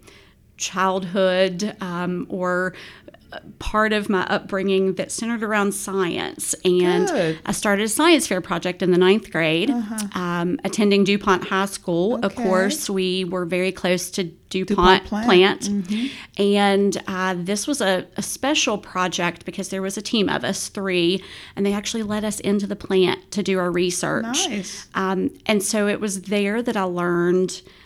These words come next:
Speaker 1: um, what, you know,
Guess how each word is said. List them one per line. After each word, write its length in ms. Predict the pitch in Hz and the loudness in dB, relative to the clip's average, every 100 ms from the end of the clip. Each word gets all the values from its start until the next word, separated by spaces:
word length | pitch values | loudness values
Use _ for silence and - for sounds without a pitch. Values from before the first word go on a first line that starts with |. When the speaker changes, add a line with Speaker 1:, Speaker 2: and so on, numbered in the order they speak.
| - _ | -20 _
Speaker 1:
um, 460 | 175 180 185 - 196 - _ - - - | -10 -6 -4 -4 -6 -16 _ -20 -20 -12
what, 840 | 208 185 185 190 190 - - - - _ _ _ _ _ _ | -10 -4 0 0 0 -4 -4 -4 -4 _ _ _ _ _ _
you 160 | 214 | -4
know, 320 | 202 190 185 | -2 -2 -4